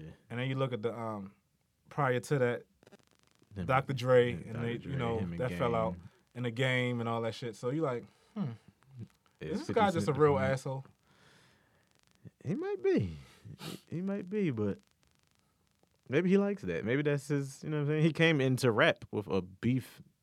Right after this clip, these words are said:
Speaker 2: a diss record. His How to Rob was his first introduction to the world.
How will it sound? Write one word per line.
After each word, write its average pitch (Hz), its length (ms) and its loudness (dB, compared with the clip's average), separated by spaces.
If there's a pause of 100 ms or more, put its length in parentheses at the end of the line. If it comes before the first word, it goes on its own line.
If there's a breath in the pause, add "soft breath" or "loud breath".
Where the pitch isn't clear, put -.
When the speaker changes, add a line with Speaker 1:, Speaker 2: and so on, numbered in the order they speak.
(200)
Speaker 2:
a 87 100 -4
diss 120 460 2 (100)
record. 113 340 -2
His 90 200 -4 (420)
How 123 160 2
to 117 80 2
Rob 120 260 4
was 101 100 0
his 101 160 -2 (300)
first 120 380 2
introduction 104 680 -2
to 104 120 -4
the 98 80 -2
world. 104 360 0